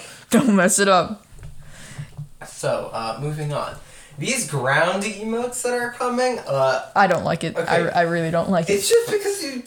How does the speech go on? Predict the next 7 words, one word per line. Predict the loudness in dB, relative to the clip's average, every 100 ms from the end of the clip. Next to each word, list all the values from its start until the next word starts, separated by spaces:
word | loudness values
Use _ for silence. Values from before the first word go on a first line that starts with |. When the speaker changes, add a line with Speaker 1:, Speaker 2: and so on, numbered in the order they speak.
| 2
Speaker 2:
like, | 2 0 -2
okay, | -2 0 0 -2 -12 -20 -16 0
other | 4 4 4
games | 2 2 0 -2
taken | -2 0 -2
from | 0 0
Apex | 0 -2 0 0 0 -4 -8